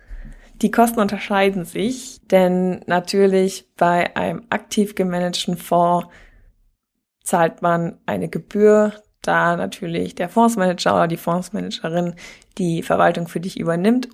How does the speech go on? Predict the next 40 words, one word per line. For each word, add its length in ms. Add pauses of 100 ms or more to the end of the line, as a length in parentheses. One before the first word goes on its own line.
und 200
natürlich 680
auch 240
dementsprechend 840
entlohnt 480
werden 280
sollte. 400 (340)
Ganz 200
genaue 280
Infos 420
nochmal 420
zum 140
ganzen 320
Thema 260
Geldanlage 640
haben 140
wir 60
in 80
unserer 280
zweiten 300
Folge 480 (540)
Wie 200
geht 240
Geldanlage 600
mit 260
Nina? 360 (240)
So, 400
kommen 240
wir 100
zur 140
letzten 360
Frage. 520 (240)
Die 200
lautet, 580
wie 180
kann 200
ich 140
fürs 180
Alter 280
sparen? 420